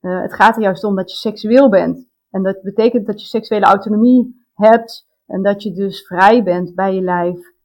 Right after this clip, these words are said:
en bij je eigen seksualiteit. En vrij vooral in het genieten ervan. En dat is de rode draad, dat ik eerst beschrijf wat beperkt vrouwen, eh, en vervolgens hoe kun jij je daarvan losmaken. Want gelukkig, eh, is dat aan jezelf.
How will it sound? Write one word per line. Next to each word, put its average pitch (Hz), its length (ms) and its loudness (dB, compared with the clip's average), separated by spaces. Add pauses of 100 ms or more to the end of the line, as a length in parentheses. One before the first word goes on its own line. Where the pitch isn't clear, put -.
en 175 140 -12
bij 180 120 -2
je 190 60 -2
eigen 185 200 -4
seksualiteit. 180 640 -6 (300)
En 170 340 -8
vrij 175 280 0
vooral 180 320 0
in 190 140 -4
het 180 160 -10
genieten 196 380 -6
ervan. - 480 -10 (280)
En 180 140 -10
dat 208 200 0
is 247 120 -6
de 240 80 0
rode 208 360 2
draad, 214 400 4
dat 202 120 -10
ik 214 80 -12
eerst 247 340 -2
beschrijf 196 680 2
wat 202 220 -6
beperkt 214 440 -4
vrouwen, 220 460 0 (380)
eh, 180 480 -4
en 190 120 -2
vervolgens 208 760 -4
hoe 240 560 2 (220)
kun 220 260 0
jij 190 260 0
je 190 80 -4
daarvan 175 480 -4
losmaken. 175 720 -6
Want 175 280 -8 (180)
gelukkig, 240 840 2 (500)
eh, 190 240 -6
is 220 200 -4
dat 196 280 -2
aan 196 260 -2
jezelf. 190 500 -2